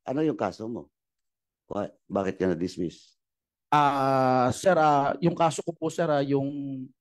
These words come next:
Speaker 2: serious illegal detention, saka po yung aking, ah,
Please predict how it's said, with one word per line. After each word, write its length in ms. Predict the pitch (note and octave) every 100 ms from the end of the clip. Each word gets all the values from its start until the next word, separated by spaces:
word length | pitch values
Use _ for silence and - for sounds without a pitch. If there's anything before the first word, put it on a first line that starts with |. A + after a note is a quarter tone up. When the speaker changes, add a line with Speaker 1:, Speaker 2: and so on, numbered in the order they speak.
| _ _ _ _ _ _ _ _
Speaker 2:
serious 480 | - - G3 F#3 F#3
illegal 320 | F3+ E3+ E3+
detention, 560 | E3 E3+ D#3 D#3 D3+ D3+
saka 320 | - C3+ C#3
po 160 | C#3+ C#3+
yung 160 | C#3
aking, 440 | C3 C3 B2+ C3 C3
ah, 280 | B2+ B2